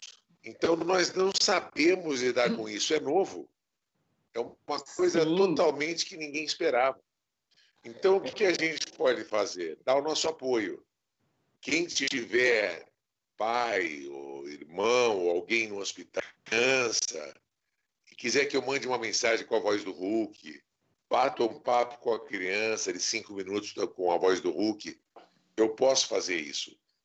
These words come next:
Speaker 1: Acho que eu vou levar um sorriso pra uma criança que tá lá doentinha no hospital.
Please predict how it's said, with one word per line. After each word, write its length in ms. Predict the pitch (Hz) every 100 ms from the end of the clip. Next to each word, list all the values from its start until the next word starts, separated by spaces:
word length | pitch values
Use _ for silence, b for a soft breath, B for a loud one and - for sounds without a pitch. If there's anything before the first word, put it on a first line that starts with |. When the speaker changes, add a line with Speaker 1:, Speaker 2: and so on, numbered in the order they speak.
| _
Speaker 1:
Acho 180 | - -
que 80 | 139
eu 60 |
vou 160 | 113 131
levar 680 | 131 135 _ _ 131 117 127
um 120 | 131 -
sorriso 460 | 139 123 117 127 113
pra 120 | 123
uma 100 | 120
criança 580 | 120 110 117 113 117 - _ _ -
que 80 | -
tá 120 | 127
lá 120 | 117
doentinha 540 | 120 113 - 117 113
no 80 | 95
hospital. 600 | 87 - 85 82 71 -